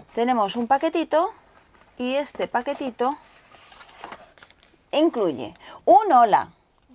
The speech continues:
es decir, una guía de inicio rápido, una guía de información, pegatinitas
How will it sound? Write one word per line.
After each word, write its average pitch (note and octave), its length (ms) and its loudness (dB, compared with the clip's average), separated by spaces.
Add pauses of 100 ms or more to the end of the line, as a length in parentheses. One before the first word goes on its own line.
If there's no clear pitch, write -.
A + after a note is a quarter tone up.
(100)
es A3 160 -2
decir, A#3 260 -4
una C4+ 180 2
guía C#4 160 0
de D4 60 -4
inicio B3 340 -4
rápido, F3+ 600 2 (280)
una C4+ 280 2
guía C#4+ 280 2
de C4 200 0
información, G3+ 1120 0 (1200)
pegatinitas D4 1500 4